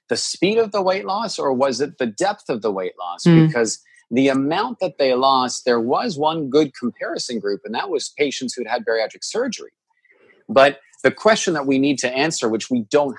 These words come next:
Speaker 1: have the answer, is would losing slowly non-surgically lead to the same outcomes?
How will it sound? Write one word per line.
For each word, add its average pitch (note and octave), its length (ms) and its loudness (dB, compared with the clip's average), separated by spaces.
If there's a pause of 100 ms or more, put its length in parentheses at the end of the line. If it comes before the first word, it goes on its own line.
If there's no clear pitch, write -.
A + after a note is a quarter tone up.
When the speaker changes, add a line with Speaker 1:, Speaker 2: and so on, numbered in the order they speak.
Speaker 1:
have E3+ 220 -2
the A#2 160 0
answer, G2 380 -4
is F#2+ 160 -6
would A#2+ 240 2
losing D#3 560 0
slowly D3+ 680 0
non-surgically A2 1040 -4
lead G#2+ 240 -2
to G#2 100 -8
the G2 100 -6
same B2 380 -4
outcomes? F#2+ 600 -8